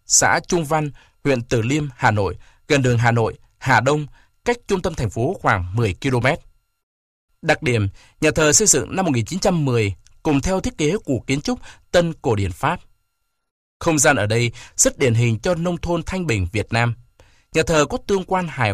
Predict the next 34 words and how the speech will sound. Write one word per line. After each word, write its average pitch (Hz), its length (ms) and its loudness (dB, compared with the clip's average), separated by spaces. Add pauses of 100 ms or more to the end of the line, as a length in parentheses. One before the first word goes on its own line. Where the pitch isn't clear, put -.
hòa 107 220 0
giữa 127 180 0
nhà 143 260 0
xứ, 131 400 0 (300)
nhà 131 180 4
phòng 107 380 0 (240)
với 139 340 0
cảnh 104 180 2
quan 147 240 -4
chung 151 280 -4
của 107 300 -4
ngôi 147 140 0
đình, 101 200 0 (600)
chùa 143 240 6
Phùng 127 280 -2
Khoan 175 280 -4 (320)
và 110 340 2
vườn 98 360 -2 (100)
cây 151 180 -4
quả. 85 300 0 (840)
Tại 131 120 2
đây 135 240 0 (200)
có 196 80 2
khu 196 160 0
mộ 117 240 2
của 113 220 -2
các 220 260 -8
linh 175 200 0
mục, 110 180 0 (220)
các 240 140 0
tu 180 140 -2
sĩ 156 240 0
nam 170 320 -2
nữ 143 260 -2